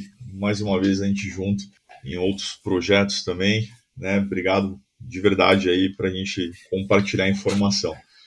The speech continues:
Você sempre pede pra eu falar de mim, né? Cara, eu adoro isso, né?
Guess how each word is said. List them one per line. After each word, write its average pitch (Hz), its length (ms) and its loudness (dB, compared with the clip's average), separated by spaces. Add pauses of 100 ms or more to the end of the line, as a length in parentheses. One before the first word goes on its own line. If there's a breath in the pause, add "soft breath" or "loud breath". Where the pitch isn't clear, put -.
(200 soft breath)
Você - 160 2
sempre 131 260 2
pede 110 240 6
pra 113 140 4
eu - 20 4
falar 104 280 4
de 95 180 -2
mim, 92 240 -2
né? 90 240 -2 (180)
Cara, 92 220 0
eu 90 120 4
adoro 92 460 6
isso, 85 380 -4
né? 82 100 -16